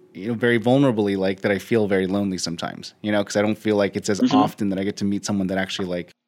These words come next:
Speaker 1: connects, you know, it's, it's much rarer. Let's just say that it's a lot rarer to find someone that you feel like, "Oh, cool, I can just, like, talk, you know, and just be myself and just share stories and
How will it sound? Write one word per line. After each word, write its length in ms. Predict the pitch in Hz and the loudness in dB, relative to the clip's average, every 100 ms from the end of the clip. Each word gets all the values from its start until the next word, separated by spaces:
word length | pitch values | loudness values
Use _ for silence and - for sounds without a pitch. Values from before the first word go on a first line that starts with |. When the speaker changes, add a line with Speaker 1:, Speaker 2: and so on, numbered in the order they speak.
| _ _ _ _ _ _ - | _ _ _ _ _ _ -6
Speaker 1:
connects, 600 | 113 113 - - - - _ | 0 0 0 -6 -10 -12 _
you 100 | 110 | -4
know, 220 | 104 107 - | 0 0 0
it's, 240 | 110 - | -2 -2
it's 180 | 131 113 | -4 0
much 240 | 131 131 | 0 2
rarer. 400 | 110 107 98 87 | 2 2 2 -2
Let's 160 | 104 107 | -2 -2
just 140 | 110 | -2
say 120 | - 87 | -4 -4
that 200 | 90 78 | -4 -6
it's 100 | - | -2
a 40 | |
lot 180 | 107 92 | -2 -2
rarer 220 | 98 101 | -2 -2
to 80 | 98 | -2
find 260 | - 98 92 | -4 -6 -4
someone 180 | 98 92 | -6 -6
that 140 | - | -8
you 140 | 104 | -10
feel 200 | 98 107 98 | -8 -6 -6
like, 160 | 92 | -2
"Oh, 120 | 156 147 | 0 2
cool, 180 | - 135 | 4 2
I 60 | |
can 120 | 98 113 | 2 -2
just, 180 | 107 | -2
like, 160 | 104 95 | -4 -4
talk, 420 | - - 101 - - | -6 -2 -2 -4 -10
you 80 | 107 | -6
know, 140 | 101 | -4
and 80 | 101 | -6
just 160 | 98 98 | -6 -4
be 120 | 110 | -4
myself 460 | 98 92 104 101 | -4 -4 -4 -4
and 180 | 104 95 | -4 -6
just 160 | 95 104 | -4 -4
share 260 | - 101 95 | -2 -2 -4
stories 400 | - 101 101 95 | -4 -2 -2 -4
and 180 | 90 | -8